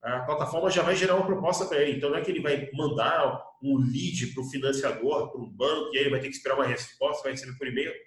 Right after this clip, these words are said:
É na hora. O algoritmo já gera em nome desse, desse, dessa instituição financeira uma proposta pro empresário,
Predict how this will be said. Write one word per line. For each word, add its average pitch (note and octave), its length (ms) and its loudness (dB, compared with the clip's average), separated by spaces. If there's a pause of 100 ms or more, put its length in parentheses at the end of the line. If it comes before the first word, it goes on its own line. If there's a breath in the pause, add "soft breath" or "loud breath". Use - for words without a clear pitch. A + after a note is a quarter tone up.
(140)
É C3 80 -4
na G3 160 2
hora. D3+ 420 4
O A#2 60 -4
algoritmo B2+ 540 0 (460)
já C#3+ 260 2
gera C3+ 340 2
em G#3+ 60 0
nome B2+ 300 2
desse, B2+ 460 -2
desse, B2+ 380 -6
dessa B2 180 -6
instituição - 320 -12
financeira C3+ 560 -4 (420)
uma F3+ 240 4
proposta F3+ 480 0
pro F#3+ 140 -4
empresário, D3+ 500 0